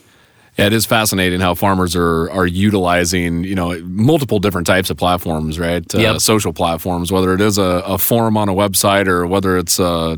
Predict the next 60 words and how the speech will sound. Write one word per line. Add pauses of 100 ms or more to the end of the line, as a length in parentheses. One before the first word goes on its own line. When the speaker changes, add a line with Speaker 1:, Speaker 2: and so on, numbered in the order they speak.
Speaker 1:
Twitter
or
however
it
is,
but,
uh,
just
connecting.
I,
I
find
that
just,
you
know, (240)
it's
been
pretty
interesting
to
see (540)
agriculture
just
kinda
move
over
to
that. (500)
Uh,
I
haven't
got
my
old
man
on
Twitter
yet,
so,
uh,
he's,
uh,
he,
he's
getting
close,
but,
uh,
I
Speaker 2:
I
Speaker 1:
don't
Speaker 2:
can
Speaker 1:
think
he's
Speaker 2:
see
Speaker 1:
quite
Speaker 2:
that.
Speaker 1:
there.
Speaker 2:
He,